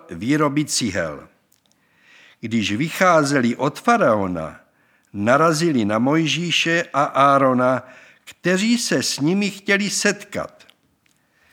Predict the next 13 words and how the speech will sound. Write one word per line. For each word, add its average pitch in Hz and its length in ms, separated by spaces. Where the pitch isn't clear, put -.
Vyčítali 147 640
jim: 127 380
„Ať 135 200
se - 220
nad 170 180
vámi 185 420
ukáže 175 560
Hospodin 135 880
a 120 140
rozsoudí. 104 880
Vy 113 140
jste 160 340
pokáleli 127 1080